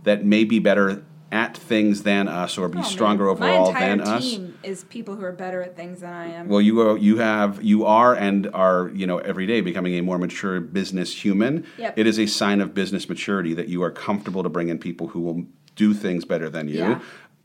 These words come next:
Speaker 1: Team leaders in all businesses struggle with the possibility that having brought somebody else on could come at the expense of them looking good. And really,
Speaker 2: Yeah.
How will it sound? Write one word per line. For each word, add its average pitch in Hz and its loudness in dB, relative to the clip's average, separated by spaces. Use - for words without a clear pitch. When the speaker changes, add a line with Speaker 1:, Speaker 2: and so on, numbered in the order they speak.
Speaker 1:
Team 170 4
leaders 147 2
in 113 2
all 117 8
businesses 90 -2
struggle 87 0
with 80 -6
the 104 -4
possibility 113 0
that 92 -2
having 90 -4
brought 90 0
somebody 92 -2
else 82 -2
on 101 0
could 101 0
come 104 0
at 101 0
the 101 -4
expense 87 -6
of 80 -10
them 82 -6
looking 76 -8
good. 73 -8
And 78 -6
really, 80 -4
Speaker 2:
Yeah. - -8